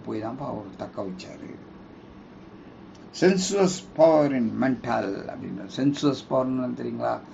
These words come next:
இந்த உன்னுடைய, உன்னுடைய பெருமூளையில,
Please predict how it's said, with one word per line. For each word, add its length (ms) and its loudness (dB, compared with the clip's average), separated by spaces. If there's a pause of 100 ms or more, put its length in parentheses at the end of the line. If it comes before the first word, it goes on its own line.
(400)
இந்த 120 -6 (240)
உன்னுடைய, 600 -2 (420)
உன்னுடைய 560 0 (760)
பெருமூளையில, 760 0